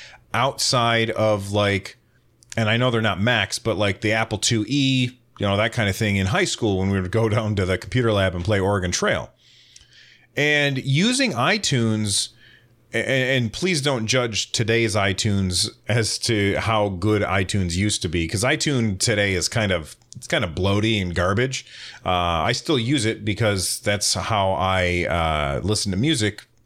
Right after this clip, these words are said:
But, um, back in the day, it was svelte and ran really well, and it was fast, and it was a really good experience.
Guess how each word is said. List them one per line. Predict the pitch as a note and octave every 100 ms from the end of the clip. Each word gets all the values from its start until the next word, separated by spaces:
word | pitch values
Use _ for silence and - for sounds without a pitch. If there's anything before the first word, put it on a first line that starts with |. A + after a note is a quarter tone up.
| _ G2+
But, | G#2 G2 F#2+ - - - - -
um, | G2 F#2+ F2+ F2 C2 - _ _ -
back | C#3 D#3+ C3+
in |
the | A2
day, | A2 G#2+ G2
it | E2+
was | F2 D#2+
svelte | - - - A#2 G#2+ -
and | - F2+ F2+ A2
ran | A#2 A2+ G#2
really | G#2+ F#2+
well, | G#2 G#2+ G#2+
and | G2+
it |
was | E2 -
fast, | - A2 A2 G2+ -
and | F2+
it | F2+
was | F#2
a |
really | A2+ F#3 B2
good | G2
experience. | F2+ - - D3+ D#2+ - -